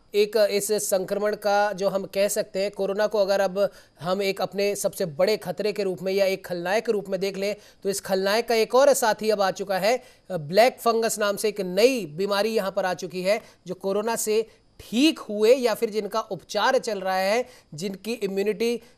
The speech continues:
weak है, फिर वो diabetic patient हो या फिर heart patient हो, उनके अंदर ये black fungus नाम की जो नया, जो ये कह सकते हैं कोरोना की वजह से जो एक नई बीमारी आई है, उससे भी लोग अब पीड़ित हो रहे हैं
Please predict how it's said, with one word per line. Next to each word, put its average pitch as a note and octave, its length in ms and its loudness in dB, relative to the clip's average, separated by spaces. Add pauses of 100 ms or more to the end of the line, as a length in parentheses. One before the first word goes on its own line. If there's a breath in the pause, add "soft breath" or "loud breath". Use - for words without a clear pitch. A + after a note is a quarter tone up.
(100)
weak D#3+ 520 0
है, E3+ 220 -2
फिर G#3+ 320 -6
वो A3+ 120 4
diabetic F#3+ 600 0 (160)
patient G3+ 400 -2
हो G#3 180 0
या G#3 160 0
फिर G#3 260 -2 (240 soft breath)
heart G#3 340 2
patient G#3 400 -4
हो, A3 220 -2 (340 soft breath)
उनके B3 460 6
अंदर A3 540 2
ये A#3 220 4
black F#3+ 320 2
fungus G3+ 420 -2
नाम F#3+ 200 -4
की G#3 120 -10
जो G#3 140 0
नया, G3 540 2 (320 soft breath)
जो F#3+ 140 -2
ये G3 160 0
कह G3 200 0
सकते G#3 280 -4
हैं G#3 100 0
कोरोना G3+ 420 0 (300 soft breath)
की G#3+ 100 -4
वजह F#3 420 2
से A#3+ 160 4
जो A3 80 2
एक G3+ 120 0
नई F#3+ 200 0
बीमारी F#3 380 -2
आई F#3 120 0
है, G3+ 140 -4
उससे G#3 360 -6
भी G3+ 240 -4
लोग G#3 320 4
अब F#3+ 420 -2
पीड़ित F#3+ 340 -6
हो A#3 120 6
रहे F#3+ 240 2
हैं G#3 80 -2